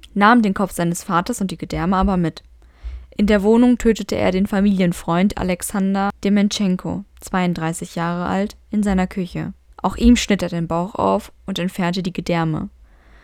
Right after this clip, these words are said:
Dimitri entledigte sich seiner Kleidung und warf sich die Gedärme über. Aus bisher noch ungeklärten Gründen ist er dann nackt und lediglich nur mit den Gedärmen seiner Opfer gekleidet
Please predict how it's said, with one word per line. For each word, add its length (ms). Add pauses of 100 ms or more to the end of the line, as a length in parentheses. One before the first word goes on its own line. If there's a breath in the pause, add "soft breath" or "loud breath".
(300 soft breath)
Dimitri 640
entledigte 580
sich 200
seiner 260
Kleidung 540 (680)
und 240
warf 240
sich 220
die 120
Gedärme 520
über. 300 (160)
Aus 200
bisher 280
noch 180
ungeklärten 720
Gründen 380
ist 160
er 80
dann 240
nackt 420 (840 soft breath)
und 220
lediglich 500
nur 100
mit 160
den 120
Gedärmen 400
seiner 260
Opfer 280
gekleidet 720